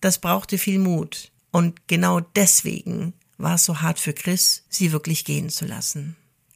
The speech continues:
Als Chris sich letztendlich für seine Frau entschieden hat und versucht hat, sich wieder vollkommen auf sie einzulassen, passierte Folgendes. Seine Frau hat ihm ziemlich deutlich gezeigt, dass sie selbst schon lange nicht mehr zufrieden in ihrer Beziehung war.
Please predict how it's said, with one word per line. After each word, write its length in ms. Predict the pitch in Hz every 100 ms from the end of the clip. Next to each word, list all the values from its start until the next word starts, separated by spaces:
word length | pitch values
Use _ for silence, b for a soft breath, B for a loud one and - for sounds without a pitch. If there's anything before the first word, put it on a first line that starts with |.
| -
Als 220 | 208 -
Chris 180 | 269 269
sich 180 | 233 202
letztendlich 560 | 196 - - 285 311
für 100 | -
seine 360 | 175 175 180 147 -
Frau 300 | - 196 302
entschieden 500 | 175 - 175 165 165
hat 160 | -
und 100 | 165
versucht 540 | - 151 185 277 - 196
hat, 120 | 185
sich 240 | 180 -
wieder 220 | 190 190
vollkommen 480 | - - 277 269 208
auf 120 | 190
sie 220 | - 196 -
einzulassen, 680 | 185 208 - 147 160 180 175
passierte 440 | 180 - 185 185
Folgendes. 920 | - 185 147 - - - - - - _ b b -
Seine 280 | - 185 208
Frau 480 | 196 180 139 - 170 -
hat 180 | 196 196
ihm 160 | 185
ziemlich 380 | - 277 269 -
deutlich 400 | 165 170 165 -
gezeigt, 640 | 156 - 185 190 208 208 - _ _ - - -
dass 180 | 202 196
sie 140 | 226
selbst 420 | 190 175 170 156 -
schon 140 | 165
lange 220 | 156 160
nicht 240 | 165 - 175
mehr 120 | 170
zufrieden 720 | 202 - 185 175 - 120 151
in 200 | 165 175
ihrer 260 | - 160 180
Beziehung 560 | 180 - - - -
war. 380 | - 139 143